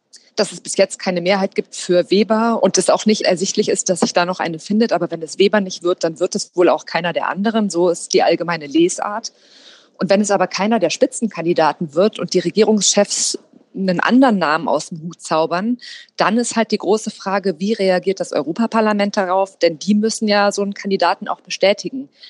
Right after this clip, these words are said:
Und nicht nur bestätigen, sondern aktiv wählen. Und die haben ja immer gesagt, sie wollen nur einen Spitzenkandidaten. Also das wird, werden jetzt die nächsten Tage zeigen, vielleicht auch erst die nächsten Wochen, wie dieses Patt sich auflösen lässt.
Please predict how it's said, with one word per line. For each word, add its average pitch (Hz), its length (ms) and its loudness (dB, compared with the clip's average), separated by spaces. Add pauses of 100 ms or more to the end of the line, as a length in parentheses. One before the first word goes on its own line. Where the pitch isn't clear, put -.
(140)
Und - 140 -2
nicht 190 160 -2
nur 196 120 0
bestätigen, 196 520 2
sondern 160 280 -4
aktiv - 460 -6
wählen. 175 440 0 (380)
Und 180 280 -4
die 196 120 2
haben 208 140 0
ja 196 100 2
immer 190 140 0
gesagt, 185 320 0
sie 175 80 0
wollen 180 180 0
nur 180 100 -6
einen 170 80 -6
Spitzenkandidaten. 208 1120 0
Also - 180 -2
das - 220 -6
wird, 208 220 0
werden 202 180 2
jetzt 196 180 -6
die 190 60 -6
nächsten 190 300 -2
Tage 190 360 -2
zeigen, 196 360 -2
vielleicht 180 260 -2
auch 151 60 -4
erst 170 180 -2
die 190 60 -10
nächsten - 320 -10
Wochen, 175 260 -2
wie 190 80 -4
dieses 180 300 -10
Patt - 180 -16
sich - 180 -2
auflösen - 480 -4
lässt. - 280 -20